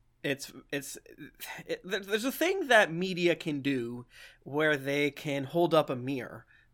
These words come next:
and they don't have to say anything. It's like, "Hey, look, it's kind of like, it's kind of like a real world situation." And it's like,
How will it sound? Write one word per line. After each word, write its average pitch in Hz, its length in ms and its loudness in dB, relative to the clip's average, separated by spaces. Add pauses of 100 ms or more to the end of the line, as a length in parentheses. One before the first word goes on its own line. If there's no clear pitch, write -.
and 135 180 -4
they 147 120 0
don't 185 180 6
have 214 80 2
to 175 60 -4
say 185 160 4
anything. 151 380 0
It's - 120 -14
like, 101 120 -12
"Hey, 151 120 -4
look, - 360 -8 (260)
it's - 160 -20
kind - 240 -12
of 113 140 -14
like, - 340 -12 (280)
it's - 140 -12
kind 208 160 -8
of 135 80 -6
like 113 120 -8
a 104 60 -6
real 175 220 4
world 147 280 -4
situation." 165 520 0
And 165 120 -4
it's 180 100 -2
like, 190 180 2